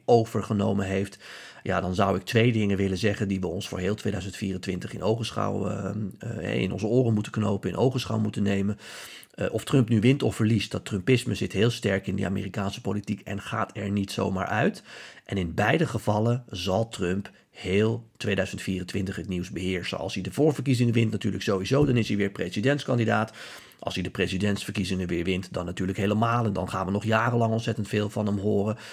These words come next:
Maar ook als hij de voorverkiezingen bijvoorbeeld al verliest en in het voorjaar van tweeduizend vierentwintig onderuit gaat, bijvoorbeeld omdat Nikki Haley of Ron DeSantis of Chris Christie,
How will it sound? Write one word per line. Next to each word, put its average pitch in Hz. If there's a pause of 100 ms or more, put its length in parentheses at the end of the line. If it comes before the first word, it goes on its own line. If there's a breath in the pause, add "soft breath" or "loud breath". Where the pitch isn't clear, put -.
(140 loud breath)
Maar -
ook 156
als 165
hij 127
de 104
voorverkiezingen 160
bijvoorbeeld 131
al 113
verliest 117
en 101
in 98
het 95
voorjaar 147 (340 loud breath)
van 104
tweeduizend 101
vierentwintig 101
onderuit 135
gaat, 131
bijvoorbeeld 104
omdat 101
Nikki 101
Haley 101
of 101
Ron 104
DeSantis 101 (300 loud breath)
of 190
Chris 120
Christie, 120